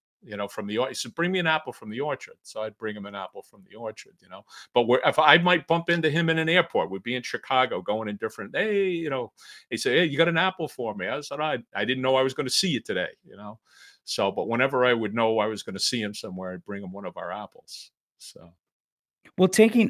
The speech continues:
Speaker 2: all of your education, all of your knowledge, um, and, and just all your experience together, uh,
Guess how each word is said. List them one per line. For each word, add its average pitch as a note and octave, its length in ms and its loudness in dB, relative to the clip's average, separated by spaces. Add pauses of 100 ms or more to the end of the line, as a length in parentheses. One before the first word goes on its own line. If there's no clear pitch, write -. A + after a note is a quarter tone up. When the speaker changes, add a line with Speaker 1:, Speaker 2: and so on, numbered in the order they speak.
Speaker 2:
all C#3 240 10
of D#3+ 80 6
your D3+ 140 8
education, B2+ 640 2
all A#2+ 240 6
of C3+ 80 2
your C3 100 4
knowledge, G#2+ 840 -2
um, G2+ 520 -4
and, B2 220 0 (140)
and B2 360 0
just D3+ 220 0
all C#3 240 6
your C3 160 4
experience A#2+ 640 -2
together, A#2+ 600 2 (500)
uh, G#2+ 60 -6